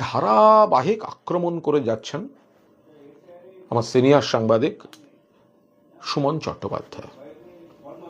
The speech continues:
দুই ব্যক্তির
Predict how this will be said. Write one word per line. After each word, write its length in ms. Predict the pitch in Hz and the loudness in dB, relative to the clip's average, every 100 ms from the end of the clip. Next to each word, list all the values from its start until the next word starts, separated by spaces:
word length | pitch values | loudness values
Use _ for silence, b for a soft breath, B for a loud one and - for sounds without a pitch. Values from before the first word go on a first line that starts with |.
| - 165 - - - - - - - - - - - - - - - - 156 - | -20 -18 -18 -18 -20 -20 -20 -20 -20 -20 -20 -20 -20 -20 -20 -20 -20 -20 -10 6
দুই 120 | 151 247 | 8 10
ব্যক্তির 440 | 240 240 247 254 | 10 8 6 6